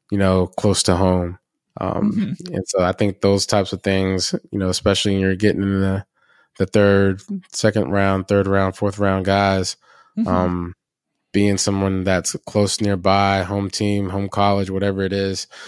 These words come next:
Speaker 1: the familiarity, um, can go a long way for the organization.
Speaker 2: We're gonna get out of here in just a second, but before we do, I just wanna quickly promote my Big Ten schedule rankings that I put up last week on Ducks Wire. I definitely put a lot of hours and research into this. You can find those schedule rankings, um,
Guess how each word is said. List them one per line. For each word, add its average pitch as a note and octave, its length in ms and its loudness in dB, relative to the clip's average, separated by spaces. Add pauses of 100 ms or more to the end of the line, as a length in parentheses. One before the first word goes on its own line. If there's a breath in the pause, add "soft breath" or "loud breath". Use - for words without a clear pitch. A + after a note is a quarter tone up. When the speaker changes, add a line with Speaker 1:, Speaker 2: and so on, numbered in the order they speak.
(460 loud breath)
Speaker 1:
the A2 100 2
familiarity, G#2 1040 2 (200)
um, E2 440 -6 (360)
can G#2+ 100 -4
go F#2+ 180 4
a - 20 2
long F2+ 280 2
way F2 260 0 (300)
for - 120 -10
the E2+ 60 -2
organization. F2+ 600 -2 (1040)
Speaker 2:
We're E3 160 2
gonna E3 160 6
get D3 160 4
out D3 160 4
of C4+ 60 2
here C#3 120 0
in C#3 60 -4
just D3 160 -8
a - 40 -4
second, C3 480 -2
but - 180 2
before D3 280 0
we B2+ 120 0
do, A#2 320 2
I F#2+ 120 4
just - 140 -4
wanna C3 180 -4
quickly A2+ 600 -4 (100)
promote C3 340 0
my A2+ 180 2
Big C3+ 340 0
Ten C#3 180 -2
schedule C3+ 420 0
rankings C3 480 -4
that C#3+ 100 0
I G2 80 0
put - 180 -4
up G#2 160 -4
last - 280 0
week A#2 220 0
on G#2+ 220 -4
Ducks - 280 -2
Wire. A2+ 280 4
I A2 100 4
definitely A#2+ 520 -2
put - 360 -2
a G2 60 -2
lot G2 180 2
of - 80 2
hours A2 380 0
and A2+ 80 -10
research - 400 -6
into C3+ 140 -6
this. A2 260 -2
You B2+ 80 -4
can B2 100 -2
find B2+ 260 2
those A#2 140 0
schedule C3+ 320 2
rankings, A#2 760 -4
um, F#2+ 360 -6